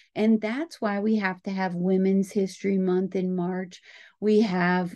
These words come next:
um, celebrating Latinx heritage, um, from September fifteenth till October fifteenth. November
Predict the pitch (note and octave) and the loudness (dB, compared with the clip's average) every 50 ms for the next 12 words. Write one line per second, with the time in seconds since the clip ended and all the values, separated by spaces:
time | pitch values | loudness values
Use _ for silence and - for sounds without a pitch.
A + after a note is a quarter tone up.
0 | - - - G3+ G3 F3+ F#3 F3 F3+ G3 F#3 - - F#3+ F#3+ G3 A3+ F3 F3+ F#3+ | -10 -6 -4 -2 0 0 0 0 0 -2 -4 -2 0 0 2 2 0 -2 -2 -2
1 | F#3+ G3 G3+ G3+ G3 F#3+ F#3 F3+ - - - _ - - F#3+ G#3 G3+ - - - | 0 0 0 0 0 -2 -2 -4 -8 -20 -20 _ -6 -2 0 0 0 0 0 0
2 | G#3 G#3 G#3+ G#3+ G#3 G3 - - - A3 G#3 F#3 F#3 F#3+ G3 F3+ F#3 - G3 F#3 | 0 0 0 0 -2 -4 -6 -8 -6 -2 0 0 0 0 -2 -4 -4 -4 -2 -2
3 | F#3 F#3 F#3+ F3+ F3 - - - _ - - - _ _ - - G#3 G#3 G#3 G3 | 0 -2 -2 -4 -6 -10 -16 -20 _ -20 -20 -20 _ _ -8 -4 0 2 2 4
4 | F#3+ G3 G3 G3 G3 - G#3+ G3+ G3+ G3+ G3+ - G3+ F#3 F3+ A3+ G#3+ G3 G3 F#3+ | 4 4 2 2 0 0 0 0 0 0 0 -2 -6 -4 0 0 2 2 2 0
5 | F#3+ F#3 - G3 G3 F#3+ - - - G#3+ G3 G3 F#3+ F#3 - G#3+ G3 F#3 F3+ - | -2 -4 -2 -2 -2 -2 -4 -4 -2 0 0 0 -2 -4 -4 -6 -6 -6 -6 -8
6 | - E3+ F3+ - - - F#3+ F#3 F3+ E3+ F3 F3 F3 E3+ - F#3 F3+ F3+ - - | -8 -10 -10 -12 -10 -6 -2 -2 -2 0 0 0 -2 -2 -2 -2 -4 -4 -4 -2
7 | F#3+ F#3 F#3 F3+ F3+ - - F#3+ F#3+ G3 G3+ F#3+ E3+ G3 G3 G3 G3+ G3 F3+ F#3+ | 0 0 0 0 -2 -2 0 4 4 4 4 4 2 2 2 2 2 2 2 0
8 | F#3+ F#3+ | -2 -2